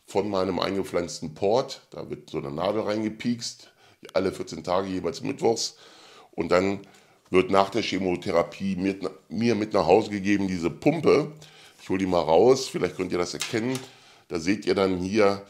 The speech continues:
in diesem Kunststoffgla-, in diesem Kunststoffgehäuse diese, diese Art, diesen Art, ja, Luftballon. Und dieser Luftballon wird immer kleiner und schießt mir dann bis Freitag, von Mittwoch bis Freitag,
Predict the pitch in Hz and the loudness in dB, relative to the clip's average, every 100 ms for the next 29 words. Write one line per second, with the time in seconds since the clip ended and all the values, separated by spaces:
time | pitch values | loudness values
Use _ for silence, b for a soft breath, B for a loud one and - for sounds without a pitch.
0 | B _ 95 85 80 82 117 113 - 101 | B _ -8 -6 -4 -4 -4 -4 -2 -4
1 | - 95 95 98 - 95 78 80 113 110 | 0 4 6 4 2 -4 -8 -6 -4 -4
2 | 98 - 90 95 90 80 87 85 78 78 | -4 0 0 2 -2 -8 -2 0 0 -2
3 | 78 78 71 87 - - _ 76 78 80 | -6 -2 0 0 -4 -20 _ -16 -14 -10
4 | 85 - 78 - - 87 92 69 85 131 | -6 -2 -2 -2 -2 0 0 0 -2 2
5 | - 87 80 123 147 B B B B B | 4 4 4 2 -2 B B B B B
6 | _ 95 90 98 107 120 113 110 101 98 | _ -6 0 2 2 2 4 4 2 -2
7 | - 117 98 107 92 98 117 107 90 - | -2 -2 -2 0 2 2 2 0 0 -4
8 | 123 117 - 110 95 101 98 - - - | -4 -6 -4 0 2 2 -2 -4 -6 -4
9 | 80 92 113 101 - 82 92 - 98 - | -2 -2 -2 -2 -4 -6 -4 -2 -4 -4
10 | 78 - 85 85 90 78 | -8 -2 0 0 0 -2